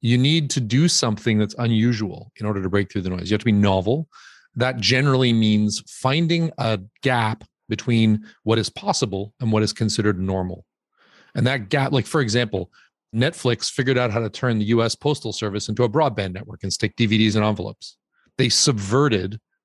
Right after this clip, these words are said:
the U S Postal Service. Tesla reframed the automotive industry. For decades, the clean car industry, the electric car industry, was about range and about, you know, sustainability.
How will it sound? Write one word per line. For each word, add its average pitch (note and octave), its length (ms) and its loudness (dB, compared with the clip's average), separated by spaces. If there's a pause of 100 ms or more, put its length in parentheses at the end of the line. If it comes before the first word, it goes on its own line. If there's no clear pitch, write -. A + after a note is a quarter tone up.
the A#2 100 -4
U A#2 120 4
S A2 100 -2
Postal B2+ 360 -6
Service. - 420 -16 (480)
Tesla B2 460 0
reframed B2+ 880 2
the A2 380 0
automotive A#2+ 400 0
industry. G2 340 -8
For G#2+ 340 -2 (380)
decades, A2 580 0
the G#2+ 200 0
clean C3 380 -2
car A2 380 0
industry, G#2+ 380 -6
the G2 60 -2
electric G#2+ 280 -4
car G#2 140 0
industry, G2+ 380 -4 (380)
was A#2 120 2
about A#2+ 300 0
range B2+ 540 2 (460)
and A2+ 160 0
about, A2 380 0 (240)
you C#3 120 0
know, G2+ 80 0
sustainability. A#2 800 0